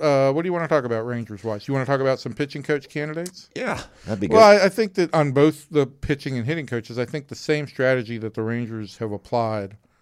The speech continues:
Speaker 1: uh, all offseason is going to be in place here, and that is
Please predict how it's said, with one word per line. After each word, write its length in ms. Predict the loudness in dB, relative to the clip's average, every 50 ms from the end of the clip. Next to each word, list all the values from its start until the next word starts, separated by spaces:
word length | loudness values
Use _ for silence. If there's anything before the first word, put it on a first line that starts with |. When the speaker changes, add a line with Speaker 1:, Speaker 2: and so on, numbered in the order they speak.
| _ _ _ _ -8
Speaker 1:
uh, 100 | -8 -6
all 280 | -2 -2 -2 0 0
offseason 580 | 0 0 0 -2 -2 -6 -10 -12 -10 -10 -10 -10
is 100 | -12 -12
going 400 | -6 -4 -2 -2 -2 -4 -6 -10 -12 -14 -12
to 220 | -12 -10 -10 -12 -14
be 260 | -12 -10 -8 -8 -8
in 100 | -8 -10
place 320 | -10 -10 -10 -10 -10 -12
here, 200 | -16 -18 -16 -14
and 100 | -10 -8
that 180 | -8 -6 -6 -6
is 300 | -8 -8 -8 -10 -14